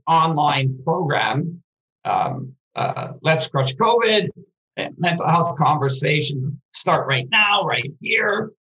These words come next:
with your online social workshop experience series. I've been blessed with the support of no less than ten or twelve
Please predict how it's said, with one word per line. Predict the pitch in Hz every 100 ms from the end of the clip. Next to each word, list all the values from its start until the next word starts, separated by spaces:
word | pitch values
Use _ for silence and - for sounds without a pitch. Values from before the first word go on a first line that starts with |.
| _
with | - 127
your | 120 -
online | 185 180 190 170 165
social | 131 175 180 170 -
workshop | 131 165 - 156 151
experience | 131 - 170 165 127 123 -
series. | 170 185 196 - - _ _ _ _ _ _ _ _ _ _ _ _ 160
I've | 170
been | 190 185
blessed | 170 214 294 294 -
with | - 170 165 160 143 - _ -
the | 156 147 147 131 131
support | - 143 131 185 180 180 -
of | 143 147 131
no | 170 175
less | 175 165 156 -
than | 151 131 127
ten | - 151 160
or | 139
twelve | - 151 139 135 131 -